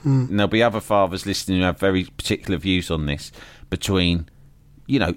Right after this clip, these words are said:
Speaker 2: you don't wanna be competitive dad, you don't
Speaker 1: Mm.
Speaker 2: wanna be crushing him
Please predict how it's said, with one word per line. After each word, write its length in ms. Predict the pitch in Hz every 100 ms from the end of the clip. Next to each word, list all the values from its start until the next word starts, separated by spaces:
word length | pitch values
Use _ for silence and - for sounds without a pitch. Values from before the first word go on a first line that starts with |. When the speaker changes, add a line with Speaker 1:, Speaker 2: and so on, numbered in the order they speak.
| -
Speaker 2:
you 100 | 95
don't 220 | - 131
wanna 160 | 131 120
be 100 | 110
competitive 640 | - 101 98 - - 87 -
dad, 320 | 82 82 - -
you 140 | 87 143
don't 100 | 127
Speaker 1:
Mm. 20 |
Speaker 2:
wanna 120 | 110 98
be 100 | 80
crushing 680 | - - 101 - - 92
him 360 | 87 85 85 92